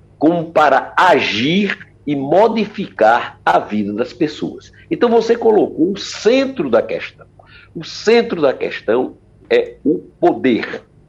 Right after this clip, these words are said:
O avanço, digamos assim, das,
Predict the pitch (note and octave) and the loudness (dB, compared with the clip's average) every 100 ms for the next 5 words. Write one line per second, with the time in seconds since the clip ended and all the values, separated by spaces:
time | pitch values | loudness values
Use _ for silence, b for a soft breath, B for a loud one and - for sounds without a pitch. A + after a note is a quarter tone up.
0 | b b b b b _ _ _ _ _ | b b b b b _ _ _ _ _
1 | _ _ _ _ _ F3 G3+ G#3+ F3 G2 | _ _ _ _ _ 0 6 6 4 0
2 | A#2 B3 C#4 A#3+ - - G2 F2 - _ | 2 4 4 2 -2 -8 -8 -8 -12 _
3 | - B2+ C3+ D3+ C3+ B2+ - G2 F#2+ B2 | -8 -4 0 0 2 0 0 -4 -2 -2
4 | - - | -4 -18